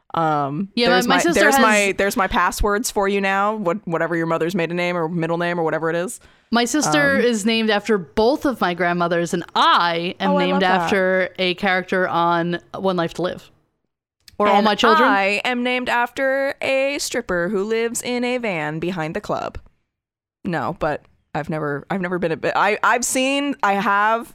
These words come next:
Speaker 1: in my, like, in case of a fire, grab this box box.
Speaker 2: Yeah.
Speaker 1: Like, my, the list my mom made of baby names for me.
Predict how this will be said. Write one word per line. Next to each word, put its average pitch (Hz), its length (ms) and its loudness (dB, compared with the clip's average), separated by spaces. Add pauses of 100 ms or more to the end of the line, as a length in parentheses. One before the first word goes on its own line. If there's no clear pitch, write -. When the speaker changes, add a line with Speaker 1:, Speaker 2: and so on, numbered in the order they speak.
(120)
Speaker 1:
in 190 180 -2
my, 180 240 0
like, 165 420 -2 (640)
in 180 140 -2
case 175 240 0
of 156 80 -2
a 160 80 0
fire, 165 380 0
grab 160 280 -2
this 147 140 -4
box 147 340 -2
box. - 600 -4 (640)
Speaker 2:
Yeah. 170 200 -2 (320)
Speaker 1:
Like, 170 420 0
my, 156 300 -2
the 165 160 0
list 156 260 -2
my 165 100 -2
mom 165 220 -2
made 170 260 -4
of 151 100 -6
baby 143 220 -4
names 151 280 -6
for 196 100 -4
me. 202 280 -4